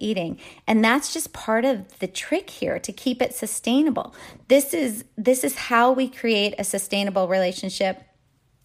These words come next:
with food that keeps our weight exactly where we want it at, that helps us to feel incredibly healthy, gives us the energy we want.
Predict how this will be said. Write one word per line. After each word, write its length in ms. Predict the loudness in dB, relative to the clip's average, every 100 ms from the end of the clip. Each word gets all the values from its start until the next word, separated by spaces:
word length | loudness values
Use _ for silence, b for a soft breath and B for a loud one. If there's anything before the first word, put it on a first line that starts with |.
| -4
with 260 | 2 2 0
food 460 | -2 2 4 4 2 B B B B
that 220 | 4 4 2
keeps 300 | 0 2 4
our 140 | 4
weight 360 | 4 2 2 -2
exactly 640 | -6 -2 2 4 4 0 4
where 200 | 4 6
we 120 | 4
want 300 | 4 2 0
it 100 | -2
at, 400 | -2 0 -2 -6 B B
that 240 | 2 2
helps 400 | 2 2 2 2
us 100 | -4 -2
to 120 | -4
feel 380 | 0 2 4 4
incredibly 680 | 0 -2 0 0 2 0 -4
healthy, 500 | 2 2 2 0 0
gives 280 | 0 -2
us 160 | -2 -4
the 240 | -6 -2
energy 440 | 2 4 4 2 0
we 160 | 2
want. 440 | 2 2 0 -2